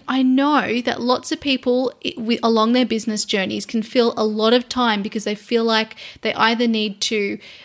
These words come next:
uh, socialize throughout the day, engage in all of the communities, go to all of the events, reply to all of the people. That can take up a lot of time.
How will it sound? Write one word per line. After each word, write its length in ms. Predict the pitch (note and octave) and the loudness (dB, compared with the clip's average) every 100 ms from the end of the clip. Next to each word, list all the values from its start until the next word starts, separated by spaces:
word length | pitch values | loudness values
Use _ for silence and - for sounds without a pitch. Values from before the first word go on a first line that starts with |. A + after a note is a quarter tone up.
| _ | _
uh, 60 | A3 | -2
socialize 920 | - C4+ C4 C4+ A#3+ A3+ A3+ A3+ - | 4 4 4 2 4 4 4 2 -2
throughout 640 | - G#3+ - G#3 G3+ A3+ | 0 0 4 4 2 0
the 80 | A3 | 0
day, 340 | G#3+ G3+ G#3 G#3 | 2 2 2 0
engage 520 | G#3+ G#3+ A#3 A#3 A3+ | -2 -2 2 2 2
in 80 | A3+ | -2
all 220 | - G#3+ G#3 | 0 0 0
of 80 | |
the 60 | A3+ | -4
communities, 640 | - A3 G#3+ G#3 G#3 G#3 G3+ | -8 -6 -4 -4 -4 -6 -2
go 240 | A#3 A#3 | 2 4
to 100 | A3+ | 2
all 240 | - G#3+ | 2 0
of 140 | G#3+ G#3 | -2 -4
the 160 | G#3 | -4
events, 480 | G3 G3 G#3 G#3 - | -4 0 -2 -2 -4
reply 420 | G#3+ G#3 B3 A#3 | -6 -2 2 4
to 100 | A#3 | 2
all 280 | - G#3+ G#3 | 2 0 0
of 80 | G#3 | -2
the 80 | G#3 | -6
people. 360 | - G#3 G3+ | -2 -4 0
That 200 | G3+ A3+ | 0 0
can 100 | - | 0
take 260 | B3 B3 A3 | -4 -2 -2
up 140 | A3 | -4
a 40 | G#3+ | -2
lot 180 | G3+ G3 | -4 -4
of 80 | |
time. 480 | G3 - C#4+ G3+ E3 | -4 -2 0 0 -4